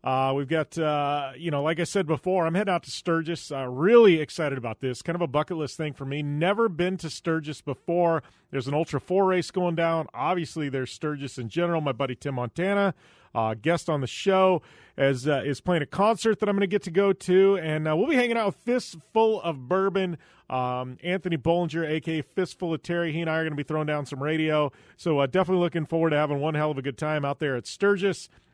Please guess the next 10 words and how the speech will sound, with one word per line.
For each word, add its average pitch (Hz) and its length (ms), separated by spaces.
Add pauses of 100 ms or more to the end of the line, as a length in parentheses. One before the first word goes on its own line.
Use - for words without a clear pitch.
(160)
And, 131 280
uh, 127 220
checking, 185 460
uh, 147 260
checking 190 360
one 160 140
off 151 200
the 147 80
bucket 131 380
list 131 340